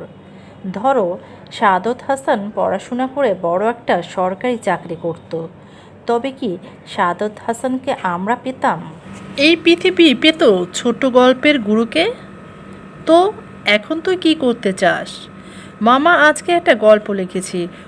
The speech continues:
গল্পটা দিয়ে নাটক করলে বেশ ভালোই হবে। তোমার না এক বন্ধু আছে, টিভিতে নাটক বানায়, তুমি শুধু তার সাথে যোগাযোগ করিয়ে দিবে, আমি তাকে গল্পটা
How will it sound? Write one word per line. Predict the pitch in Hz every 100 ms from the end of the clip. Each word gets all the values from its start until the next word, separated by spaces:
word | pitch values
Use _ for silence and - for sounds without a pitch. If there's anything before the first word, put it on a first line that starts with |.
| -
গল্পটা | 190 196 196 254 285
দিয়ে | 285 294
নাটক | 190 180 190 269 269
করলে | 311 294 202
বেশ | 208 220 175
ভালোই | - 208 202 175
হবে। | 180 165 165 180 - - - - -
তোমার | 311 330
না | 349 359
এক | 294
বন্ধু | 294 311 311 330
আছে, | 359 - 403 539 - - -
টিভিতে | 277 311 339 202
নাটক | 190 202 208 294 262
বানায়, | 285 311 440
তুমি | 339 349
শুধু | 370 381 392
তার | 302 233
সাথে | 240 339 269 196
যোগাযোগ | 233 226 247 277 - -
করিয়ে | 202 185
দিবে, | 180 175 175 170 - - -
আমি | 226 233 277
তাকে | 339 330
গল্পটা | 220 190 190 285 269 180 170